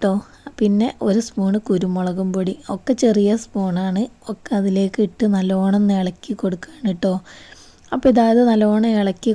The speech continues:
കൊടുത്തതിന് ശേഷം ഞാൻ രണ്ട് മുട്ടയായിരുന്നു ആദ്യം എടുത്ത്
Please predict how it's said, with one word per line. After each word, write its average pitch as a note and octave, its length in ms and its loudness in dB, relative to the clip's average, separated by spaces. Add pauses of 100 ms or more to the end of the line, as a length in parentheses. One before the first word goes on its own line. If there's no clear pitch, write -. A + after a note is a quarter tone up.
കൊടുത്തതിന് G3 540 0
ശേഷം A3 220 -4 (220)
ഞാൻ G3 240 0 (300)
രണ്ട് A3 340 4 (120)
മുട്ടയായിരുന്നു G#3 560 2 (100)
ആദ്യം F#3+ 300 0
എടുത്ത് F3+ 280 -4